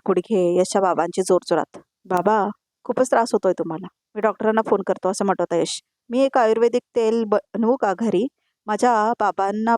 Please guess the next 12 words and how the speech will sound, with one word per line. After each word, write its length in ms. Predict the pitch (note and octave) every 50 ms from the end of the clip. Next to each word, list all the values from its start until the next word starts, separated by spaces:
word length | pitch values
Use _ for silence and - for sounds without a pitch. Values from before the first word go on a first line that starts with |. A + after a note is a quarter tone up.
| -
पण 300 | - A#3+ A3 G3 G3+ A3+ B3 - _ _ _
मी 120 | A3 G#3+ A#3 A#3
तेच 180 | B3 A#3 C4 - -
तेल 120 | C4+ B3 A#3
लावायचे, 400 | A3+ G#3 F#3 F3 F3 - - G3
लगेच 260 | G3 F#3+ G#3+ D4+ - -
फरक 160 | - G#3+ G3+ -
पडायचा," 320 | - G3+ F3+ E3+ E3+ - F#3+
असं 140 | - - F#3+
म्हणते 220 | F#3+ F3 - E3+
आता 180 | E3 - - E3+ - _ _ _ _ _
कावेरी. 340 | G#3+ F#3+ E3 G#3 - -